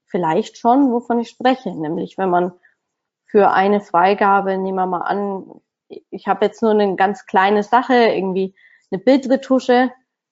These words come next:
und da muss ich nochmal drei Leute fragen, die mir das freigeben. Das kann natürlich für Passivität sorgen, weil dann, wenn ich drei Leute fragen muss um Freigabe, dann ist eigentlich immer einer im Urlaub.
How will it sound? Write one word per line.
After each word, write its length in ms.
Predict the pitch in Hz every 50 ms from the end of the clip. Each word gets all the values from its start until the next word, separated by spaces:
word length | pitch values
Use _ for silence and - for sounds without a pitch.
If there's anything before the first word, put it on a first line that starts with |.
| _ _ -
und 180 | 196 202 185
da 100 | 185 180
muss 160 | 190 190 185
ich 60 | 202 185
nochmal 260 | 190 190 185 180 180
drei 240 | - 175 165 170 175
Leute 280 | 175 170 175 170 180
fragen, 460 | - _ - 160 170 202 233 220 185
die 100 | 175 175
mir 120 | 175 175 170
das 160 | - - -
freigeben. 640 | _ - - 185 190 190 - - - - - - _ _ _ _ _ _ _ _ _ _ _ _ _ _ _ _ _ _ _ _
Das 200 | - 202 196 -
kann 160 | - - 190 196
natürlich 360 | 202 208 208 - 220 214 220
für 100 | - 208
Passivität 680 | - 202 202 202 - 196 196 196 - 196 180 185 -
sorgen, 380 | - 185 170 175 170 143 170 165
weil 380 | 170 175 180 180 185 180 180 _ _ - _ _ _ _ _ _ -
dann, 320 | - 175 185 - - - - _ _ - -
wenn 140 | - 170 196
ich 120 | 202 202 -
drei 180 | 196 202 196
Leute 260 | 208 202 196 190 202
fragen 360 | 196 - 180 175 190 214 214 214
muss 340 | 208 208 - - - _ _ _ _ -
um 160 | - 208 185
Freigabe, 460 | - - 175 185 196 208 190 185 202
dann 180 | 185 196 185 -
ist 440 | - 202 - _ _ _ _ _ _ -
eigentlich 520 | - 190 190 190 190 190 185 - - _ _ _ -
immer 500 | 233 254 269 254 208 185 180 180 - - -
einer 260 | - 185 185 190 190
im 100 | 185 -
Urlaub. 460 | - - 208 214 220 247 240 - -